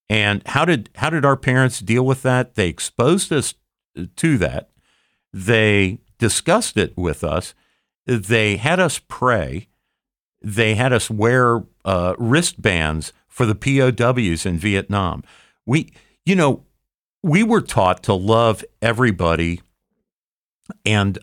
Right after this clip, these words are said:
I do. And I just wonder about children, ten years old, attending this school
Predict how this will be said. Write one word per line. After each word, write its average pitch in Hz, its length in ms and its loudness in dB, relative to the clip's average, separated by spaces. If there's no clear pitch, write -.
I 98 160 0
do. 95 400 -2
And 135 260 2
I 127 140 2
just 143 280 0
wonder 143 440 0
about 85 580 0
children, 80 760 -2
ten 123 260 2
years 127 300 2
old, 80 280 -2
attending 120 560 0
this 92 180 -2
school 92 520 -4